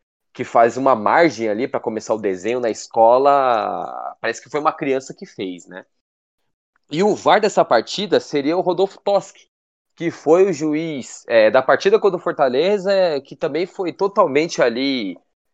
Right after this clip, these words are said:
é, que fez uma par-, u-, u-, uma arbitragem muito fraca, né? Expulsando os dois jogadores do Fortaleza de forma errada, ao meu ver,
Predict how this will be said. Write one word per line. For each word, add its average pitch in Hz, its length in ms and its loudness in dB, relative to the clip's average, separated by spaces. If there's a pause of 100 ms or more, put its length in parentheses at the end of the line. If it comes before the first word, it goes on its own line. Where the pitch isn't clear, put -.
é, 107 140 -4
que - 80 -20
fez 160 160 -4
uma 180 80 0
par-, - 300 -2
u-, 123 80 -6
u-, 113 320 -8
uma 131 100 2
arbitragem 131 540 0
muito 147 260 -12
fraca, 117 640 -6
né? 139 160 -8
Expulsando - 400 -12
os 110 100 -14
dois 160 180 -6
jogadores 135 460 -4
do 113 80 -20
Fortaleza 110 880 -6
de - 80 -20
forma 117 200 -8
errada, 120 440 0
ao 101 60 -2
meu 95 120 -8
ver, 98 520 -8